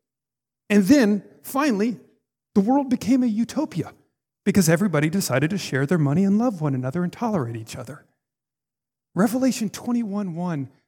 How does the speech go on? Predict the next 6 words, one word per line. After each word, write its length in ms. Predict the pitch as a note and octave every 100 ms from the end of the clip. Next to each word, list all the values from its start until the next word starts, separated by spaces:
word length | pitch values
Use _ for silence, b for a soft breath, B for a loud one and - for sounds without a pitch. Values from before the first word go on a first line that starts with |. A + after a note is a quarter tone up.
| _ F#3+
doesn't 540 | C#3 F#3 F#3+ G#3 -
say 640 | - - F3 D#3+ B2 B2 - _ _ _ _ -
either 480 | D#3 F3 D3 B2 -
of 160 | D3 B2
those 300 | C3+ A#2+ -
things. 540 | C#3+ A#2 C3+ - -